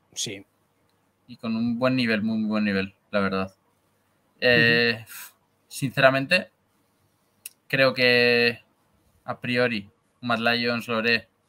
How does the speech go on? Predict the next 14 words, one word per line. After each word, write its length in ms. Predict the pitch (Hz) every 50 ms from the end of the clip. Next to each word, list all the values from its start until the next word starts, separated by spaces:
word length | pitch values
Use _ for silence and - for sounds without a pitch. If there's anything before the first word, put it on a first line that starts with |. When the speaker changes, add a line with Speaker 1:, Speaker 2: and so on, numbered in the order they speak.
| _ _
Speaker 2:
debería 300 | - 120 113 117 110 110
de 80 | 113 110
ser 320 | 107 - 123 117 110 107
uno 760 | 104 101 101 101 - _ _ _ _ _ _ _ - 110 107 104
de 40 | 101
los 100 | 98 104
equipos 280 | 104 104 98 104 98
que 80 | - 107
debe 100 | 101 98
estar 180 | 98 98 107 95
más 140 | 90 -
fuerte. 380 | - 110 107 104 - - 175 247 - _ _ _ _ _ _ _ _
Speaker 1:
Sí, 200 | - - 160 135
¿no? 180 | 117 139 -